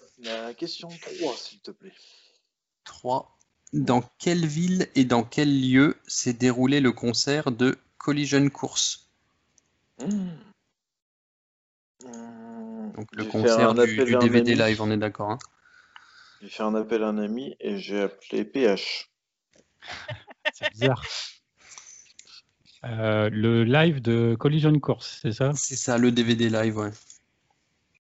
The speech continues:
Speaker 3: Alors, je dirais que c'est le Roxy Theater à Los Angeles.
Speaker 2: Tu valides cette réponse, Médéric ?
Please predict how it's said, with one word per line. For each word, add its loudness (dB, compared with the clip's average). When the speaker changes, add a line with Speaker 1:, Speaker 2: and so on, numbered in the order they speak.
Speaker 3:
Alors, -8
je -4
dirais -2
que -12
c'est -4
le 2
Roxy 0
Theater 0
à 0
Los -2
Angeles. -2
Speaker 2:
Tu -4
valides 4
cette 2
réponse, 2
Médéric ? 0